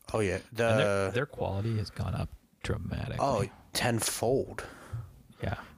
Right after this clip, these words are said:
Speaker 1: Like, the fact that they're putting, uh, Q B S gearboxes in their older lines, like the U R Xs.
Speaker 2: Yeah, and it's, they're, they're like, yeah, their sports lines are coming with, like,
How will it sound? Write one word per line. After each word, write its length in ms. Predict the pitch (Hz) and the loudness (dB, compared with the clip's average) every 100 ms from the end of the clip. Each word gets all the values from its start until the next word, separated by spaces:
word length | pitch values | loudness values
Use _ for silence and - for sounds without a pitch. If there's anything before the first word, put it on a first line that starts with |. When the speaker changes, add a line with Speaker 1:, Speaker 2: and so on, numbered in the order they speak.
| - | -6
Speaker 1:
Like, 400 | 98 98 92 - _ - - - - - | 0 2 0 -4 _ -20 -20 -20 -8 -2
the 100 | 110 | 2
fact 240 | 127 135 | 2 2
that 120 | 135 | 0
they're 80 | 120 | 0
putting, 380 | - 123 117 107 | 2 4 6 4
uh, 520 | 104 98 95 92 92 - | 4 4 4 4 2 -2
Q 180 | - 110 | 0 2
B 100 | 107 | 4
S 140 | 107 | 2
gearboxes 800 | 113 98 98 95 - 95 95 - | 2 2 2 0 0 0 0 0
in 280 | 101 98 95 | 2 2 2
their 360 | 92 92 92 | 2 2 0
older 300 | - 110 135 | 2 2 4
lines, 480 | 98 90 87 87 90 | 2 2 2 0 0
like 140 | 98 - | 0 0
the 100 | 101 | 2
U 160 | 101 | 2
R 140 | 98 95 | 4 2
Xs. 520 | 120 - 95 95 - - - - | 0 -2 -2 -2 -4 -8 -14 -2
Speaker 2:
Yeah, 260 | 120 104 - | 0 0 -2
and 200 | 120 117 | -4 -4
it's, 220 | - - | -4 -6
they're, 360 | 120 120 113 - - - _ _ _ | 0 0 0 -4 -10 -20 _ _ _
they're 120 | 117 | -4
like, 160 | 110 98 - - | -2 -2 -8 -8
yeah, 220 | 123 123 | -2 0
their 100 | 98 | 0
sports 380 | - - 135 - | -4 -2 0 0
lines 280 | 110 104 101 | -2 -2 -4
are 60 | |
coming 340 | - 98 95 95 | -2 0 0 0
with, 400 | 92 - - - _ _ _ _ _ - - | 0 -2 -8 -20 _ _ _ _ _ -12 -4
like, 300 | 104 - | -4 -4